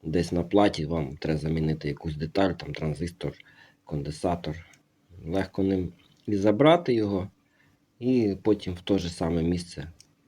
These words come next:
вставити. От. Ну, зберу я цю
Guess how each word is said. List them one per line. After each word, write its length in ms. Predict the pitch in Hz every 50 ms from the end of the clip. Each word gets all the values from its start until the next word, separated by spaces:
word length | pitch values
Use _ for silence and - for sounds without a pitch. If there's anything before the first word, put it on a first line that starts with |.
| _
вставити. 600 | - - - - - 71 - - 135 - - - - - _ _ - - - - - - - - - - _ _ _ _ _ _ _ _ _ _ - - - - - - - - - 76
От. 120 | 71 69 - -
Ну, 160 | 135 156 156
зберу 340 | 139 139 151 170 175 185 185
я 140 | 170 151 139
цю 380 | - - 147 143 135 123 120